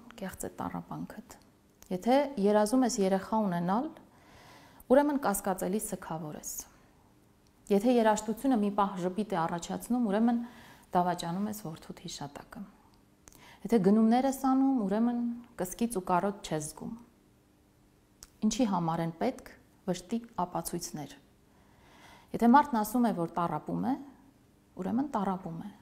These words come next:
Եթե մարդն ասում է, որ ցավ է զգում, ուրեմն մարդը ցավ է զգում։ Մարդկանցից վշտի ապացույցներ ակնկալելը ինչի համար է։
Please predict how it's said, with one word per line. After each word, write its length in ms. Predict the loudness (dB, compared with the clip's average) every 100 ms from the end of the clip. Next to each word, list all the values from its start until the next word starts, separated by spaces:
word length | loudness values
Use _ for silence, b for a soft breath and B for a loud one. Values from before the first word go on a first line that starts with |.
| -20 _ _ -2
Եթե 220 | 0 4
մարդն 300 | 4 4 0
ասում 260 | -2 0 0
է, 40 |
որ 180 | 0 -4
ցավ 240 | -2 0 0
է 40 |
զգում, 320 | -2 0 0 -2 -12 -20 _ _
ուրեմն 340 | -4 0 2 0
մարդը 320 | -2 -8 -12
ցավ 240 | -10 -12
է 60 | -12
զգում։ 300 | -16 -16 -16 -16 _ _ _ b b b b b b b b b b _ _ _
Մարդկանցից 540 | 2 4 4 4 2 2
վշտի 360 | 0 2 0 2
ապացույցներ 680 | 0 -2 -2 -8 -2 0 0 -2
ակնկալելը 580 | -2 -4 -4 -2 0 -2 -2
ինչի 320 | -4 -2 -6
համար 340 | -6 -8
է։ 60 | -10